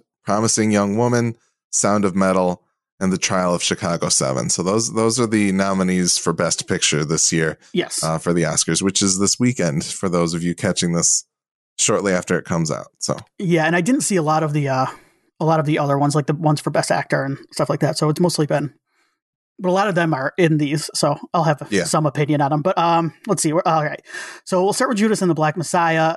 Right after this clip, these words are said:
Speaker 2: That was, uh, that's a good movie. It has a couple of great performances, but it, th-, this s-, uh, group to me feels, this entire group of Oscar pictures, th-, they're all strong and they all kind of have flaws. So they're not, I'm sorry,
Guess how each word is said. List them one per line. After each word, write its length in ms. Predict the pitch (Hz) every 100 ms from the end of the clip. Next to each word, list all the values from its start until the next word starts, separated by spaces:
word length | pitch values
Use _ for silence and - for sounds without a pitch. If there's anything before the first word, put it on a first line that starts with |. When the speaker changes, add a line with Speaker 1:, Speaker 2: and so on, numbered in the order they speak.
| -
Speaker 2:
That 340 | 185 175 190
was, 240 | - 180 151
uh, 180 | 143 127 - - - - -
that's 140 | 196 196
a 40 |
good 120 | 233
movie. 340 | 208 202 147 - -
It 180 | 170 180
has 280 | 170 143 147
a 60 | -
couple 220 | 196 202
of 80 | 170
great 220 | 135 165
performances, 520 | 165 165 175 170 180 151
but 140 | 135
it, 100 | 160 - _ _ _ _
th-, 200 | 156 170 - -
this 380 | 196 151 233 233 160 147 -
s-, 260 | - - -
uh, 100 | 180
group 440 | 160 156 165 214 - - -
to 120 | 208
me 300 | 202 208 202
feels, 400 | 165 175 170 151
this 180 | 156 147
entire 320 | 151 156 170
group 340 | 147 143 160 -
of 300 | 160 156 147
Oscar 420 | - 143 - 165 160 -
pictures, 400 | 170 185 165 - _ -
th-, 100 | 180
they're 240 | 175 165 147
all 260 | 160 190
strong 680 | 202 - 160 156 160 185 220 - _ _ _ _ _ _ _
and 360 | 180 160 160 147
they 140 | 151
all 280 | 151 156 170
kind 260 | - 160 156
of 100 | 143
have 280 | 156 143 135
flaws. 560 | - - 139 127 139
So 120 | - 170
they're 120 | 170
not, 140 | 180
I'm 80 | 175
sorry, 260 | 143 147